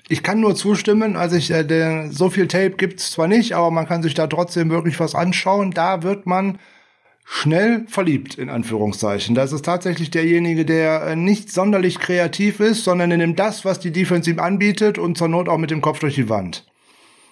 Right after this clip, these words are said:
Macht er ja mit seinem, äh, Körper, äh, ganz gut und die, eine gute Contact Balance, finde ich. Der lässt sich auch nicht so schnell, äh, zu Boden bringen. Die Pass-Blocking-Skills sind echt gut. Ähm, da kann er tatsächlich mal einen guten Rusher aufnehmen. Da hat er eine gute Vision für und ein gutes Gespür.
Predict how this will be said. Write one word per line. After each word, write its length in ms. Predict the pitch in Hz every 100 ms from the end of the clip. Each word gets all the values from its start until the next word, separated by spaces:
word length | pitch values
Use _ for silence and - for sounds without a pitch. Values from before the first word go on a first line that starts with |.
| _
Macht 280 | 139 139 143
er 40 | 170
ja 100 | 160
mit 160 | 151
seinem, 340 | 151 147 147 147
äh, 180 | 139
Körper, 680 | 135 147 156 165 156 143 143
äh, 40 |
ganz 260 | 139 135 135
gut 300 | 160 196 220
und 240 | 165 156
die, 140 | 147 143
eine 200 | - 143
gute 260 | 196 220 240
Contact 460 | 190 214 226 226
Balance, 360 | 208 220 226 214
finde 240 | 214 220
ich. 60 | 226
Der 140 | 226
lässt 180 | 165 170
sich 100 | 175
auch 100 | 160
nicht 180 | 165 180
so 220 | - 208
schnell, 400 | - 180 190 196
äh, 120 | 175 170
zu 180 | 160 147
Boden 300 | 175 202 185
bringen. 300 | 196 208 214 - -
Die 60 | 120
Pass-Blocking-Skills 960 | 135 170 - 185 175 175 - 170 170 170
sind 120 | 139
echt 260 | 151 151 -
gut. 280 | 165 220 208
Ähm, 360 | 160 165 165
da 120 | 147
kann 200 | 139 147
er 160 | 147 147
tatsächlich 400 | 139 165 165 170
mal 100 | 147
einen 80 | 135
guten 200 | 175 160
Rusher 360 | 147 160 165
aufnehmen. 460 | 147 147 147 180 185
Da 80 | 156
hat 80 | 160
er 60 |
eine 120 | 151
gute 300 | 143 220 226
Vision 260 | 180 190 214
für 260 | - 220 196
und 160 | 165
ein 40 | 151
gutes 260 | 196 180
Gespür. 480 | 170 - 185 214